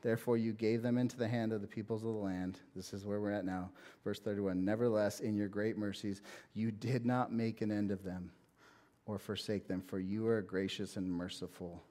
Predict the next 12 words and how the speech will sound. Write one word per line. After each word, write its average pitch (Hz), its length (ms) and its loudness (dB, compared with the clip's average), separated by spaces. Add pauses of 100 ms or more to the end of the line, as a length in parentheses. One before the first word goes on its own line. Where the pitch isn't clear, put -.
(480)
God." - 280 -12 (1400)
What 117 120 0
is 131 120 0
confession? 117 600 -2
It's 98 140 -6
this 107 160 -6
communal, 139 640 4 (480)
it's 107 160 -6
God-centric, 143 640 4
but 123 140 4
it's 113 140 2
also 131 380 4